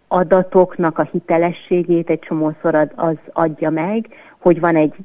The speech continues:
émikus perspektívád, ami a közösség perspektívája, tehát hogy belülről próbálod megérteni a dolgokat, az ő szemszögükből próbálod látni a világot, és van egy étikus perspektíva,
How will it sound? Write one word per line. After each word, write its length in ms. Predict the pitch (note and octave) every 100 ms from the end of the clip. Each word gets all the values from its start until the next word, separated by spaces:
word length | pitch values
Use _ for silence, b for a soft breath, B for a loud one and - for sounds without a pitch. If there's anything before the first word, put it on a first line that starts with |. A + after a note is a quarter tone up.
| _
émikus 680 | F#3+ F#3 F#3 F3+ G3+ F#3+ -
perspektívád, 1040 | F#3 F3+ - F#3+ F#3+ G3 F#3+ F#3 F#3 F#3+ -
ami 280 | D#3+ D#3 D#3
a 80 | D3+
közösség 840 | F3 D#3+ D#3+ - - E3 D#3 D3+ - _ -
perspektívája, 1000 | D#3 D3 - D3+ - D#3 D3+ D3+ D3+ D#3+
tehát 240 | - D#3+
hogy 120 | E3+ D#3
belülről 600 | - F3 F3 E3+ D#3+ D#3
próbálod 680 | D#3 E3 D3+ D3+ D3+ D3+ D3+
megérteni 680 | D#3 C#3+ D#3+ D#3+ D#3+ D3+ D3
a 100 | D3+
dolgokat, 720 | D#3+ D3+ - E3+ - F3 - B B
az 100 | - -
ő 220 | G3 F3+ -
szemszögükből 1000 | E3+ D#3+ - D#3+ D#3+ - - D#3 D#3 D#3
próbálod 640 | - D#3 D3 D3 D3+ D3+
látni 380 | D#3 D#3 - D#3
a 60 | D#3
világot, 640 | E3+ F3 F3+ F#3+ A3+ A3 B B
és 180 | F#3+ F#3
van 160 | F#3+ F#3+
egy 160 | F#3 -
étikus 600 | F3+ D3+ D#3 - D#3+ -
perspektíva, 920 | D#3+ D#3 - F#3+ F3 - G3 F#3+ G3